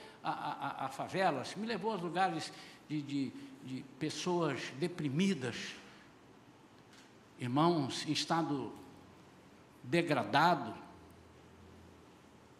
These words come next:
irmãos vivendo situação de humilhação,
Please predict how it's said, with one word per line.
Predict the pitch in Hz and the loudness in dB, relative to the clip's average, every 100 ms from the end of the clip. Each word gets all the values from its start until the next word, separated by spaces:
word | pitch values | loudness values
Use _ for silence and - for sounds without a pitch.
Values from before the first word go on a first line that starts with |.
| - | 0
irmãos | 151 143 175 196 160 - - - - - 120 | 4 6 6 6 4 2 -2 -6 -12 -16 -6
vivendo | 127 180 160 | 4 4 6
situação | - 165 165 135 - 170 175 165 | 4 2 2 2 4 4 6 4
de | 151 139 113 - | 4 2 2 0
humilhação, | 165 165 139 - - 175 180 180 143 | 4 4 4 2 2 4 4 2 -2